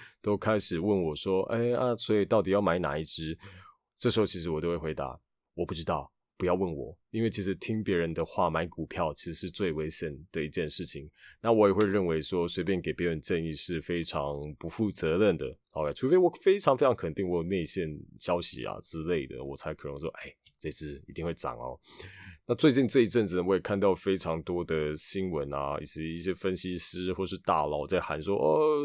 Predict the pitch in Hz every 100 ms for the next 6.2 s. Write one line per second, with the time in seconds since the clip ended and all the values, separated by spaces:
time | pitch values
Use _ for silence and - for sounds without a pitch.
0 | 135 - 143 - 120 131 92 82 - 120
1 | 92 - 92 82 - - - 92 80 85
2 | 101 87 85 71 69 71 73 78 78 73
3 | 73 76 - - - 95 _ - 143 123
4 | 95 - 127 90 117 - 131 95 85 -
5 | 87 98 78 92 85 - 92 69 - 69
6 | - 73